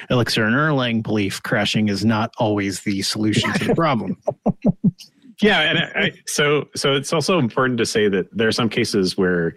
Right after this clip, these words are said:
Speaker 2: you would want to drop the things that are already in the queue being worked on. So if, if you get something in that's like, "This is an update to a thing that I'm already working on," you might drop the old thing,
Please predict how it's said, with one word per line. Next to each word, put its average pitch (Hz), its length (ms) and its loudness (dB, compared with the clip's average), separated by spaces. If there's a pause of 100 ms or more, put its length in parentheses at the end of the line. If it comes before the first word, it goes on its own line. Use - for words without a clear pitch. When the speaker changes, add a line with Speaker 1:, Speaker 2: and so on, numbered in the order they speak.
(300)
Speaker 2:
you 107 180 4
would 98 180 2
want 98 260 2
to 98 100 0
drop 80 400 -2 (180)
the - 60 -6
things 78 340 -2
that 69 160 -2
are 69 140 -4 (100)
already 73 320 -2
in 78 80 -2
the 73 100 -2
queue 71 220 -8
being 62 220 -8
worked 65 200 -12
on. - 220 -10 (680)
So 95 280 4
if, 87 180 -2
if 92 220 0
you 104 100 4
get 92 200 2
something 82 340 0
in 78 300 2
that's 71 480 -4
like, 71 400 -2
"This - 180 2
is 185 140 0
an 80 80 2
update - 460 -4 (320)
to 92 140 0
a 80 60 2
thing 87 460 0
that 80 120 -2
I'm 73 160 0
already 76 220 0
working 71 380 -2
on," 82 240 2
you 95 140 4
might 80 200 2
drop - 240 -4
the 135 140 -4
old 135 240 -2
thing, - 200 -6